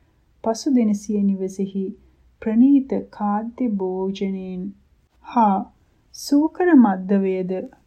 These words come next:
පිළියෙල කොට මහා සංඝයා සහිත භාග්‍යවතුන් වහන්සේ වැඩම කරවා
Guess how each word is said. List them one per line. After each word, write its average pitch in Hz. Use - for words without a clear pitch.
පිළියෙල 233
කොට 196
මහා 202
සංඝයා 202
සහිත 196
භාග්‍යවතුන් 202
වහන්සේ 196
වැඩම 190
කරවා 185